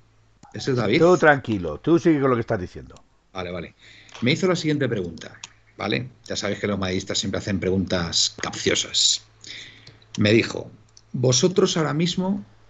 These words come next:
Speaker 1: tú, Manuel, ¿quién consideras que es la estrella del Atlético de Madrid?". Y la verdad es que me quedé pensando, me quedé pensando y dije, "Joder, pues buena pregunta". La verdad, la suerte que tenemos en el Atleti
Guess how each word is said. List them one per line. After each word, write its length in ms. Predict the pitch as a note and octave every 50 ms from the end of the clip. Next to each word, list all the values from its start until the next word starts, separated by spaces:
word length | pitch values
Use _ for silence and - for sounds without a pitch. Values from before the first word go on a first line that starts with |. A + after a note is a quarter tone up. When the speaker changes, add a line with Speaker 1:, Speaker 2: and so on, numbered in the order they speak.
| - _ _ -
Speaker 1:
tú, 220 | - D#3 D3 C#3+ _ -
Manuel, 520 | D3+ D3+ C#3+ D3 D#3+ F3 F#3 F#3+ F#3 - - - - - - - - - - - - - _ - - _ _ _ -
¿quién 220 | - F3 F3 F3+ F3
consideras 840 | F3 E3 D3 B2 C#3 D3 D3 D#3+ E3+ F#3 F#3 F#3 - - - -
que 120 | - - C#3
es 80 | C#3+
la 120 | C3+ C3 B2
estrella 500 | C3 - - E3 D#3+ D#3+ D#3+ - - - -
del 160 | B2 A#2+ A2+
Atlético 340 | G#2+ A#2 A#2+ G2 A2+ G2 G2
de 100 | G2 F#2+
Madrid?". 340 | F#2 F2 E2+ - - - - _ _ _ _ - - _ _ _ _ _ _ - - - _ _ -
Y 120 | G#2+ G#2
la 60 | G2 F#2
verdad 140 | F#2 A#2 C3+
es 40 |
que 60 | - F3+
me 80 | F3
quedé 160 | C#3+ B2+ A2+
pensando, 480 | G#2 G2+ F2+ - - F#3 F3 - - - - _ _ _ _ -
me 80 | G2+
quedé 160 | F#2+ G2 G#2
pensando 340 | G#2+ G#2+ G2 - D#3+ D#3+ C3
y 40 | G2+
dije, 300 | F2+ - - - - -
"Joder, 280 | - - - A2+ C3 B2+
pues 160 | - - -
buena 180 | G2+ A#2 B2
pregunta". 460 | B2+ B2+ - C#3 D#3+ - - - - - - - - - - - - - - - - - _ _ _ _ -
La 140 | - G#2 G2
verdad, 200 | F2+ F2+ A2+ B2
la 120 | G#2+ -
suerte 360 | - - C3 C3+ C3 C3 D3 B2+
que 100 | C3 B2
tenemos 420 | C3 B2+ C#3 C3+ B2+ A#2 B2 -
en 80 | A#2 G#2+
el 80 | G2+
Atleti 440 | G2 G2+ A#2+ B2 B2 B2+ B2 - -